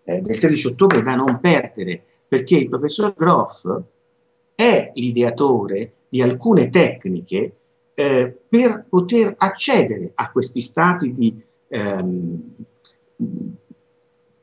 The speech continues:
coscienza attraverso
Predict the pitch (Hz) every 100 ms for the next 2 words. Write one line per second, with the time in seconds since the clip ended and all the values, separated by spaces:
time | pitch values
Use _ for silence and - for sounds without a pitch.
0 | _ _ 123 123 - 139 98 95 - 127
1 | - 165 151 143 143 190 190 - - 151
2 | 120